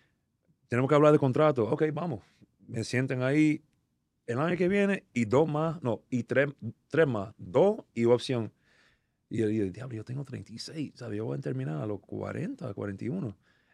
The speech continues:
Y yo, yo me sentí bien, "Está bien". Entonces, firmé ese contrato y cada vez que, o sea, yo siempre estoy enfocado, pero después de ese contrato y tengo treinta y seis, yo digo, "Ok, voy a cambiar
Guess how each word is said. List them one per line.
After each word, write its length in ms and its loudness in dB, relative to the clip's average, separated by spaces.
Y 160 0
yo, 120 2
yo 140 -2
me 120 -8
sentí 260 -4
bien, 420 -2
"Está 240 -4
bien". 240 0
Entonces, 760 2
firmé 220 -4
ese 120 -4
contrato 500 0
y 180 0
cada 260 -6
vez 120 -2
que, 320 -4
o 40 -20
sea, 100 0
yo 120 0
siempre 240 -6
estoy 320 0
enfocado, 500 0
pero 280 -2
después 260 4
de 40 2
ese 120 0
contrato 580 0
y 200 -2
tengo 260 -4
treinta 260 -4
y 60 -6
seis, 380 4
yo 160 0
digo, 180 2
"Ok, 140 -4
voy 160 0
a 60 0
cambiar 400 0